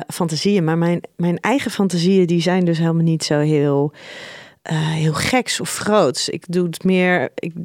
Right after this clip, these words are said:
ik doe het meer en beter op de gedachten aan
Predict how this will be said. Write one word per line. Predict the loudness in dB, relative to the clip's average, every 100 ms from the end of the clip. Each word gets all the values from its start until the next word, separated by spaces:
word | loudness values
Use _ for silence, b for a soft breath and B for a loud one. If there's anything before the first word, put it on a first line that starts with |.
| -8
ik | -6 -2
doe | 0
het |
meer | 2 4 2
en | 2
beter | 2 2 2 0
op | 2 -2 -2 B B B -4
de | 0 2 2 -2 _ _
gedachten | -10 -4 -2 0 0 0 0 0 0
aan | -2 0 2 0 -2